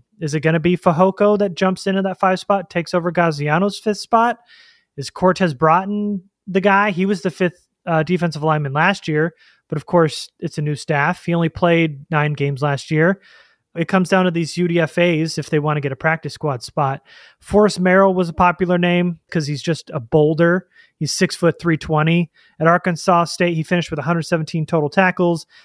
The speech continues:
seventeen and a half tackles for loss, and eight and a half sacks. The team could use some bulk on the inside behind Joseph, but he's gotta prove that he can do more than just consume double teams, 'cause that's all he did in college. Uh, Willie Yardberry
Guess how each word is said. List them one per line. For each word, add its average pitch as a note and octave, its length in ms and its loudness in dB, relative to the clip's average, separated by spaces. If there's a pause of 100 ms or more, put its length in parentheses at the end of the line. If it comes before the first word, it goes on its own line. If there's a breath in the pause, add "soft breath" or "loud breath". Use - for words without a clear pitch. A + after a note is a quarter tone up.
(100)
seventeen G3 460 0
and E3+ 80 -2
a E3 40 2
half E3 140 2
tackles E3 320 0
for - 80 -6
loss, D#3+ 300 0
and D3 80 -8
eight D3+ 80 -4
and D#3 100 -6
a C3+ 40 -6
half C3 180 -8
sacks. F3 520 -2 (380 soft breath)
The D#3+ 80 -12
team A3 280 0
could G3+ 120 -4
use F#3 240 -2
some G3 140 0
bulk F#3+ 240 2
on F#3 80 0
the F3+ 80 0
inside F#3 640 0 (260)
behind F3+ 300 0
Joseph, F#3 480 0
but D#3 280 2 (260)
he's E3 180 -6
gotta F3 180 2
prove D#3+ 240 -2
that D3+ 100 0
he D3 60 -2
can D3 160 -4
do C#3 140 -2
more C#3 200 -4
than C3+ 140 -6
just C3 220 -8
consume C#3 340 -8
double C3 220 -6
teams, B2 260 -10
'cause C3+ 140 -10
that's C#3+ 160 -4
all C#3+ 100 -2
he C3 80 -4
did B2 260 -8 (120)
in B2+ 200 -8
college. B2 540 -8 (420 soft breath)
Uh, C#3+ 80 0
Willie E3 360 2
Yardberry F#3 800 2